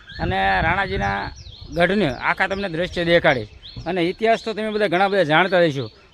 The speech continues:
પણ થોડું થોડું આપણને ખબર હશે, એ તમને કહેતો રહીશ. અને અહીંના સારા સારા વ્યૂ અને નજારા તમને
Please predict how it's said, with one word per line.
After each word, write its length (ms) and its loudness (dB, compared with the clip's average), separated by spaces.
પણ 140 2
થોડું 260 4
થોડું 180 4
આપણને 260 0
ખબર 300 6
હશે, 280 -2
એ 80 -4
તમને 260 0
કહેતો 320 2
રહીશ. 160 2
અને 380 -2
અહીંના 440 -2
સારા 280 2
સારા 220 0
વ્યૂ 220 0
અને 180 0
નજારા 340 0
તમને 340 -4